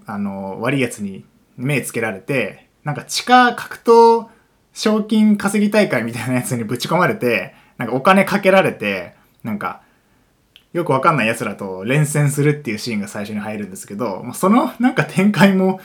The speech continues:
なんか戦わせたすぎて無理やりすぎるだろうと思うんですけど、なんか、それでその地下施設で、あの、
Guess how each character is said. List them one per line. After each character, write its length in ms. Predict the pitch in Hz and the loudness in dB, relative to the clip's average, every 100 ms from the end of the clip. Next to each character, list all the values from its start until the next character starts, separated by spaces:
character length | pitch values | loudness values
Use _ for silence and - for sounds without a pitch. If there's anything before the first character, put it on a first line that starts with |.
| - _ _ _ | -16 _ _ _
な 80 | 170 | -8
ん 40 | |
か 80 | 113 | -8
戦 400 | - 165 196 220 | -4 0 4 6
わ 140 | 220 214 | 6 4
せ 120 | 214 | 2
た 140 | 208 | 0
す 140 | 202 202 | 0 -2
ぎ 100 | 143 | -4
て 300 | - 107 95 | -6 -6 -4
無 160 | 113 | -2
理 80 | 143 | 0
や 120 | 165 | 4
り 120 | 175 | 4
す 120 | 202 180 | 2 2
ぎ 100 | 175 | 0
る 60 | |
だ 120 | 131 | 0
ろ 80 | 98 | -6
う 20 | |
と 140 | 95 104 | -10 -8
思 160 | 120 | -4
う 20 | 110 | -6
ん 40 | |
で 60 | 104 | -8
す 120 | - | -14
け 80 | 95 | -10
ど、 360 | 101 87 92 _ _ _ - _ _ _ | -8 -10 -12 _ _ _ -20 _ _ _
な 120 | - 165 | -12 -6
ん 20 | |
か、 220 | 98 - _ _ | -6 -6 _ _
そ 120 | 156 180 | -4 0
れ 60 | |
で 120 | 180 165 | 0 0
そ 100 | 175 | -2
の 140 | 160 | -6
地 160 | 156 - | -8 -4
下 400 | 175 165 165 165 | 0 2 2 -2
施 180 | - 151 | -8 -6
設 280 | 143 - | -6 -4
で、 360 | 143 139 90 - _ _ _ | 0 0 -2 -12 _ _ _
あ 240 | 107 104 | -8 -6
の、 460 | 98 95 92 92 - | -8 -10 -12 -14 -16